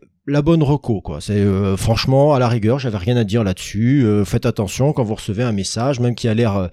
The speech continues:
assez, euh, vrai, assez, bon, ben, euh, ne cliquez pas sur les liens. Bon, y-, bonne hygiène numérique, ok. Euh, mais déjà, ça démarrait mal, parce qu'il disait, « Utilisez des mots de passe solides. » Alors là, tous ceux qui s'y connaissent, euh, qui, qui, euh,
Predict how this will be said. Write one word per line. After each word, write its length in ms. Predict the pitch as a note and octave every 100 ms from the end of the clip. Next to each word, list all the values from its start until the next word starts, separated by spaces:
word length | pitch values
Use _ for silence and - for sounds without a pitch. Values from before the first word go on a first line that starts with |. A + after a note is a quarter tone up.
| - - - -
assez, 380 | A2+ - C3+ C3
euh, 720 | A2+ G#2+ G#2 G2+ G2 G2 F2+ F2 - - - -
vrai, 720 | F2+ F2+ D#2 A#2+ A#2+ C3+ D#3
assez, 380 | C3+ - - A#2+
bon, 200 | G#2+ A#2+
ben, 260 | G#2 A2
euh, 40 | G#2
ne 120 | A2+
cliquez 280 | C3 C3+ C3
pas 140 | C3
sur 200 | A#2 A#2+
les 120 | A2 G#2+
liens. 320 | A2+ C3+ C#3+
Bon, 220 | A#2+ A2 - - - - -
y-, 120 | C3+
bonne 200 | E3+ F#3
hygiène 240 | D#3+ F3 E3+
numérique, 380 | D#3 B2 G#2
ok. 220 | D3+ - F2+ - - - - -
Euh, 640 | C#3+ D3+ D3+ D3 C#3+ C#3 C3
mais 120 | D#3+
déjà, 220 | E3+ G3+
ça 120 | F3+ E3
démarrait 320 | D#3+ D3 D3
mal, 280 | A#2+ F#2+ D2
parce 140 | G#2
qu'il 120 | - C3
disait, « 340 | C3 F3 F#3+
Utilisez 420 | F3 - D#3+ E3 G#3+
des 80 |
mots 120 | D#3+ D3
de 60 |
passe 220 | - -
solides. » 380 | - D3+ G#2 - - - _ -
Alors 220 | G2+ B2+
là, 80 | D3
tous 160 | C3+
ceux 240 | - D#3 C#3+
qui 180 | -
s'y 160 | A#2 A2+
connaissent, 420 | G2+ G2 G2+ -
euh, 160 | F2 F2
qui, 220 | - F#2
qui, 260 | - E2
euh, 60 | D2